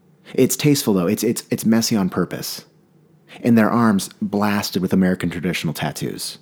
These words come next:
Roses, daggers, portraits, panthers, tigers, a rattlesnake. I, I'm seeing a repurposed Metallica t-shirt, the sleeves cut off, we're cropping it.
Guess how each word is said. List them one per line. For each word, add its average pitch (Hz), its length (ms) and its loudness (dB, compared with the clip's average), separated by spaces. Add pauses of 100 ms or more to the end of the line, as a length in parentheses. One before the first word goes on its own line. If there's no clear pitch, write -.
Roses, 101 560 2
daggers, 92 480 -2
portraits, - 720 -4 (680)
panthers, 92 680 -2 (520)
tigers, 101 500 2
a 90 40 0
rattlesnake. 95 720 -2 (840)
I, - 120 2
I'm 120 160 4
seeing 120 220 4
a 101 120 4
repurposed 113 720 2
Metallica 107 540 2
t-shirt, - 420 0
the - 60 -6
sleeves 127 340 2
cut 117 180 0
off, 90 260 0
we're 101 80 0
cropping 107 440 2
it. 80 180 -2